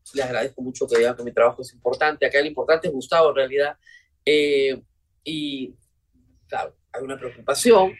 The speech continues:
y que el Estado debe dar garantías a nuestro trabajo. Bueno, la verdad que el Estado no nos da ninguna garantía. Esa es la verdad. Después de lo pasado ayer, no nos da ninguna garantía.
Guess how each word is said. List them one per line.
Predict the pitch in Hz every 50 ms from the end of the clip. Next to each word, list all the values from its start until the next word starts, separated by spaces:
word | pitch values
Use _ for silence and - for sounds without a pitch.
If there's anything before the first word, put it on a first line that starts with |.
| - - - - - - - - -
y | 180 180
que | 208
el | 196
Estado | 185 175 - 226 220 220 220 208
debe | 190 185 185 180 180 175
dar | 160 156 160
garantías | 151 156 151 143 131 - _ - 147 147 151 -
a | 143
nuestro | 127 - - - 120 -
trabajo. | - 127 - 151 - - - - _ _ -
Bueno, | 180 170 180
la | 196 202
verdad | 220 269 349 349
que | - 262
el | 208 170
Estado | 160 - - 247 247 220
no | 202 202
nos | 190 170 156
da | 165
ninguna | 160 143 123 139 139 143 127
garantía. | 113 - - - _ - - - - _ _ _ _ _ _
Esa | - 165 175 202
es |
la | 180 127
verdad. | 110 101 - - - _ _ _ _ _ _ _ _ _ _ _
Después | - 143 - - 233 254
de | 285
lo | -
pasado | - - - - 170 170
ayer, | 175 165 165 185 220 - - _ -
no | 147 135
nos | 135 135
da | 135 127
ninguna | 127 127 120 120 117 113 117 - - - _ - _ _ -
garantía. | 117 117 113 - - - _ - -